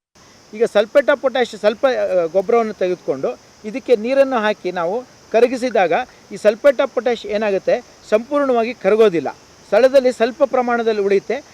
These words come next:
ಮತ್ತು ವಿಶೇಷವಾಗಿ ಏನಪ್ಪ ಅಂತ ಹೇಳಿದ್ರೆ ನಿಮಗೆ ಒಂದು sulphate of potash ಸಂಪೂರ್ಣವಾಗಿ ಕರಗೋದಿಲ್ಲ, ಸ್ವಲ್ಪ ತಳದಲ್ಲಿ ಉಳಿಯುತ್ತೆ, ನಿಮಗೆ ತಣ್ಣನೆಯ ಅನುಭವ ಕೊಡೋದಿಲ್ಲ. ಅಂದರೆ ಒಂದು ವೇಳೆ ತಮಗೆ ಮ್ಯೂರೇಟ್ of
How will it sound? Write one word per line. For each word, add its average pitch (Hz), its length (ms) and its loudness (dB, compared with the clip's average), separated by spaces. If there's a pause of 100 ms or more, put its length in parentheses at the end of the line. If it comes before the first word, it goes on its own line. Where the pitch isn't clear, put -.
(160)
ಮತ್ತು 247 180 0 (160)
ವಿಶೇಷವಾಗಿ 285 600 2
ಏನಪ್ಪ 254 280 -4
ಅಂತ 214 180 -8
ಹೇಳಿದ್ರೆ 208 240 0 (520)
ನಿಮಗೆ 226 280 0 (380)
ಒಂದು 247 220 -4 (260)
sulphate 202 440 0
of 254 100 0
potash 226 360 -2
ಸಂಪೂರ್ಣವಾಗಿ 247 640 0
ಕರಗೋದಿಲ್ಲ, 190 460 0 (160)
ಸ್ವಲ್ಪ 233 200 -4 (140)
ತಳದಲ್ಲಿ 208 400 0
ಉಳಿಯುತ್ತೆ, 196 360 -2 (360)
ನಿಮಗೆ 220 200 -2 (140)
ತಣ್ಣನೆಯ 277 460 -2
ಅನುಭವ 214 240 -4 (140)
ಕೊಡೋದಿಲ್ಲ. 147 360 0 (320)
ಅಂದರೆ 185 240 0 (420)
ಒಂದು 240 200 -6
ವೇಳೆ 262 160 6 (100)
ತಮಗೆ 233 300 -2
ಮ್ಯೂರೇಟ್ 226 320 2
of 240 60 -4